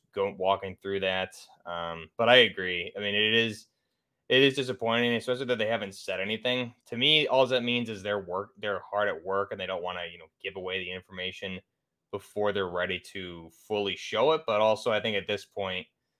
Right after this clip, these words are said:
um, they're in a position where they should be just giving us a little bit of something to keep us interested in,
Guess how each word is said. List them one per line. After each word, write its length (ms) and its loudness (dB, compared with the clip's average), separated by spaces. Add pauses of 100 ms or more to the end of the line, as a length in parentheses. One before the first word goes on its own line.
(340)
um, 500 -6 (460)
they're 240 4
in 100 0
a 60 -4
position 420 -8
where 140 -2
they 100 -4
should 220 -12
be 100 -10
just 240 -12
giving 220 -8
us 320 -12
a 60 -6
little 340 -2
bit 180 -4
of 140 -8
something 880 -6
to 80 -20
keep 300 -8
us 340 -8
interested 500 -12
in, 240 -14